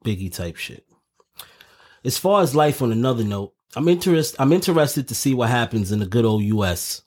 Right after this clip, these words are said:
of A. I've been watching C N N on some O D shit because they talk so much money. Every other word is billions. Shit is crazy.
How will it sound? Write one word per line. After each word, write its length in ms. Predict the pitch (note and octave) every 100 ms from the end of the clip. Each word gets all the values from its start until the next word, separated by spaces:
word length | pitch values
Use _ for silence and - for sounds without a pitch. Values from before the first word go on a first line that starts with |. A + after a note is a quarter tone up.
| -
of 120 | F#2+
A. 200 | F2+ E2 _ _ _ - - -
I've 80 | G2+
been 120 | A2
watching 340 | B2 A#2+ A#2
C 240 | - A#2+ A2+
N 140 | A2
N 140 | G#2+ G#2
on 120 | F#2+
some 180 | - F#2
O 200 | G#2 F#2+
D 200 | G#2 G2
shit 360 | - E2+ E2 _
because 260 | A2 A#2 G2
they 100 | G2+
talk 280 | - A2+ F#2+
so 160 | G#2
much 260 | F#2+ E2+ -
money. 280 | G2 F#2 - _ _ _ _ - _ _
Every 300 | B2 D3 E3
other 140 | D3 C#3
word 320 | C3+ C3+ A2
is 100 | F2+
billions. 600 | E2+ A2+ E2+ E2 - -
Shit 200 | - -
is 60 | B2
crazy. 360 | - B2 F2